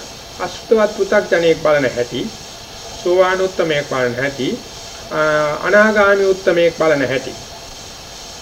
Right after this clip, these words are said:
විවිධාකාරයි. මේක දිහාම, අ, අසුතවත් පෘථග්ජනෙක් නැත්නම් සුතවත් හරි, අ, මේ කල්යාණ පෘථග්ජනෙක්,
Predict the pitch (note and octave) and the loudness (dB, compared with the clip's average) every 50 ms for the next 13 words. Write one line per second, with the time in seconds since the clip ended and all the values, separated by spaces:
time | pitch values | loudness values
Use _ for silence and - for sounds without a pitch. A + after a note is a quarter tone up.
0 | - - - - - - - - - - - - - - - - G#3+ B3 C4+ C4+ | -18 -18 -18 -18 -16 -16 -16 -16 -16 -16 -16 -16 -16 -12 -6 -2 0 2 2 4
1 | A3 C#3+ B2 B2 - - A#2 A#2 - - - - - - - - - - - - | 2 2 0 -2 -4 -8 -10 -10 -12 -12 -16 -16 -16 -16 -16 -16 -16 -18 -18 -18
2 | - - - - - - - - - - - - D#3 D#3+ F3+ F3+ F#3 F#3+ E3 F3+ | -18 -18 -16 -16 -16 -16 -16 -16 -16 -16 -8 -2 0 2 2 4 2 2 4 2
3 | E3+ E3+ E3+ F#3+ G3 G3+ G#3 A3+ B3+ C4 A3 F3 - - - - - - - - | 2 2 4 4 4 6 6 6 6 6 6 4 2 -2 -8 -14 -16 -16 -12 -6
4 | - D#3 D3+ C#3+ C#3+ C#3 C3+ C3+ C3 B2+ B2 B2+ C#3 - - - - - - - | -2 0 2 2 2 2 0 0 -2 -2 -2 -4 -6 -8 -10 -12 -14 -14 -6 -4
5 | D#3 D3 - - E3 D#3 C#3+ E3 D3+ C#3+ - - D3+ C#3 - D3+ D3 C#3+ - E3+ | -4 -4 -2 0 0 4 4 4 4 4 2 -2 -4 0 0 0 0 2 2 2
6 | F3 G#3 A#3 B3 A#3+ G3 E3 D3+ - D#3 D3 D3 C#3+ - C#3 C3+ D3+ D3 C#3+ C#3+ | 6 8 8 8 8 6 0 0 0 0 0 0 -2 -4 -4 0 2 2 2 2
7 | - C#3+ C#3+ C#3+ C#3 C3+ C3+ C3 B2+ B2+ A#2+ B2+ B2 B2 B2 B2 A#2+ - C#3 C#3 | 0 -2 -4 -2 0 0 2 2 2 2 0 0 0 0 0 0 0 0 0 2
8 | C3+ C#3+ C#3+ C#3 C#3 C#3 C#3 - - - C#3 C3 - D3 C#3 - F3 E3+ F#3+ A#3 | 2 4 4 2 2 0 -2 -4 -6 -6 -4 -2 0 -2 0 0 2 2 4 4
9 | C#4+ D#4+ | 4 2